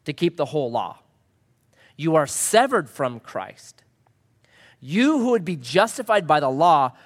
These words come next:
you have fallen away from grace. For through the Spirit by faith, we ourselves eagerly wait for the hope of righteousness. For in Jesus Christ,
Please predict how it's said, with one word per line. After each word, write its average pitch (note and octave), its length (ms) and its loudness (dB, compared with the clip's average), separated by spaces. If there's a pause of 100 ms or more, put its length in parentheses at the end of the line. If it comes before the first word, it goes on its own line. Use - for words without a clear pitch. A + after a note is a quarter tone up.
(120)
you F#3+ 320 -2
have E3+ 180 0 (140)
fallen G#3 320 2
away D#3+ 300 2
from C#3+ 260 -10
grace. C3+ 640 -4 (520)
For G#2 140 -10
through F3+ 300 -2
the A#3 100 0
Spirit G#3+ 400 -2
by E3 180 2
faith, C#3 520 -2 (160)
we F#3 260 -2
ourselves E3 720 -2 (220)
eagerly A#3 640 -2 (260)
wait D3+ 460 -2 (280)
for C#3+ 100 -8
the A#2 120 0
hope D3 400 -4 (380)
of A2+ 320 0 (320)
righteousness. F#3 960 -14 (720)
For A#2+ 120 -8
in A2+ 140 -8
Jesus D#3+ 380 -4
Christ, - 540 -8